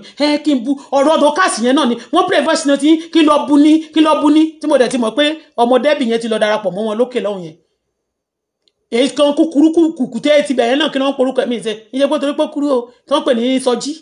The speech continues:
Ó ní kí n play voice note mi, rẹ̀ ò relevant. Má sọ pé mi play voice note.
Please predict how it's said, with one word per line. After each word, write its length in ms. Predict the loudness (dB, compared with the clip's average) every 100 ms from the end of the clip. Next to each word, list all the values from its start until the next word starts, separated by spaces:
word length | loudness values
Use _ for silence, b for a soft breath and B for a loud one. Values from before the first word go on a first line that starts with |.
| _ _ _ _ _ _ _ 0
Ó 120 | 0
ní 100 | 2
kí 100 | 2
n 40 |
play 160 | 2 2
voice 200 | 2 2
note 120 | 0 2
mi, 200 | 0 2
rẹ̀ 100 | 2
ò 140 | 2
relevant. 540 | 2 0 0 0 -2 0
Má 100 | -2
sọ 100 | 0
pé 140 | 0
mi 160 | -2 -4
play 240 | -2 0
voice 240 | 0 0 -2
note. 160 | -8